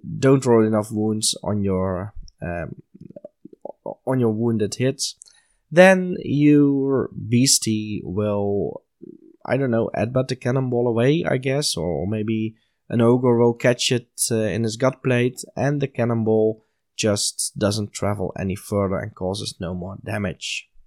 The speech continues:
Another change is that the misfire table that we lost, last saw in Hero Hammer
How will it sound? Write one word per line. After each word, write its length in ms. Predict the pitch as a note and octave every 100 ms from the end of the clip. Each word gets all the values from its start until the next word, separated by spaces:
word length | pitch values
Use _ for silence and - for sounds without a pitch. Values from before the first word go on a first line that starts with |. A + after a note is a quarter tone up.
| _ _ _ _ _ _ _ _ _ _
Another 240 | F#3 G#3+ A3+
change 600 | A3 - D3+ E3 F3+ -
is 220 | - B2 B2
that 240 | A2 A2
the 220 | - G#2
misfire 720 | G2+ G#2 F3 - - C#3+ C#3
table 540 | C3+ - A#2 A#2+ A#2 A2+
that 200 | A2+ -
we 180 | G2+ F#2+
lost, 440 | G#2 A2 A2 - _
last 480 | - A#2+ B2+ - -
saw 240 | A2+ G2+
in 260 | - F#2+ G#2+
Hero 340 | C#3 E3+ D#3
Hammer 400 | C3+ B2+ B2 B2